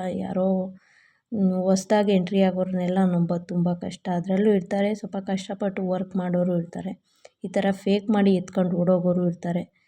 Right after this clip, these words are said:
ಜನ ಹೆಂಗಿದ್ರು ಇವಾಗ ನಂಬೋದೇ ಕಷ್ಟ. ಯಾರು ಒಳ್ಳೇದು ಮಾಡ್ತಾರೆ, ಯಾರು ಕೆಟ್ಟವರು, ಯಾರು ಒಳ್ಳೆಯವರು ಅಂತ ತಿಳ್ಕೊಳೋದೇ ಕಷ್ಟ ಆಗ್ಬಿಟ್ಟಿದೆ. ನೋಡ್ಕೊಂಡು ಬುಕ್ ಮಾಡಿ. ಟ್ರಾವೆಲ್ಸ್‌ಗೆ ಹೋಗೋಂಥವ್ರು ಎಚ್ಚರಿಕೆಯಿಂದ ಇರಿ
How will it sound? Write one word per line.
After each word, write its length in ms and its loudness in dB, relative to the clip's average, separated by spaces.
ಜನ 400 -2
ಹೆಂಗಿದ್ರು 680 4
ಇವಾಗ 200 4
ನಂಬೋದೇ 540 0
ಕಷ್ಟ. 440 -6
ಯಾರು 840 0
ಒಳ್ಳೇದು 460 2
ಮಾಡ್ತಾರೆ, 680 0
ಯಾರು 480 -2
ಕೆಟ್ಟವರು, 600 -2
ಯಾರು 360 0
ಒಳ್ಳೆಯವರು 480 -2
ಅಂತ 220 -2
ತಿಳ್ಕೊಳೋದೇ 680 0
ಕಷ್ಟ 360 -10
ಆಗ್ಬಿಟ್ಟಿದೆ. 680 -6
ನೋಡ್ಕೊಂಡು 640 6
ಬುಕ್ 300 -2
ಮಾಡಿ. 420 2
ಟ್ರಾವೆಲ್ಸ್‌ಗೆ 640 0
ಹೋಗೋಂಥವ್ರು 640 0
ಎಚ್ಚರಿಕೆಯಿಂದ 800 -4
ಇರಿ 560 -2